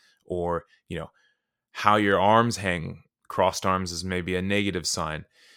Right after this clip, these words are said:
Just any type of nonverbal positive communication, I think, will really be positive and kind of help your junior golfers progress, because as soon as they do anything,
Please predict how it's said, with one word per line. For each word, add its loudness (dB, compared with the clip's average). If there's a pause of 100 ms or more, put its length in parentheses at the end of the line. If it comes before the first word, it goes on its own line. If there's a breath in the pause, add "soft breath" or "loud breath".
(340 soft breath)
Just -2
any 2
type -2
of 0
nonverbal 0
positive -6
communication, -8
I -4
think, -10
will -8
really -2
be -6
positive -6
and -12
kind -8
of -10
help -8
your -8
junior -10
golfers -4
progress, -2
because -4 (760 soft breath)
as 0
soon 4
as 2
they 6
do 0
anything, 2